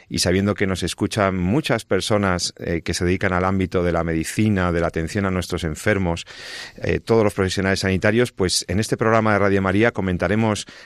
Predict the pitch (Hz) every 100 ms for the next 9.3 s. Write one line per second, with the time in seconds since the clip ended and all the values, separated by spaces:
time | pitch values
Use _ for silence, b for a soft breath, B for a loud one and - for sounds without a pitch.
0 | - 101 104 101 98 90 90 117 117 -
1 | 117 131 131 123 110 104 120 110 101 92
2 | - 85 82 - 117 120 107 92 90 85
3 | 87 95 90 - 73 90 82 69 - B
4 | B B B B 92 90 120 160 151 135
5 | 123 113 120 117 104 107 110 104 95 95
6 | 101 95 - 85 85 95 87 87 98 92
7 | 85 78 73 80 82 101 101 104 - B
8 | B - 101 95 90 85 92 90 87 -
9 | 82 76 76